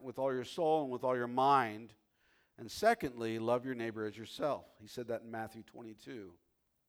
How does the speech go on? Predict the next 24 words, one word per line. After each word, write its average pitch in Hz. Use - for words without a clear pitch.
And 170
we 180
remember 190
from 151
past 185
sermons 208
that 156
those 202
two 214
statements 151
<clears throat> -
sum 240
up 185
the, 139
the 156
two 233
lists 196
in 165
the 165
Ten 175
Commandments. 180
The 117
first 202
four 208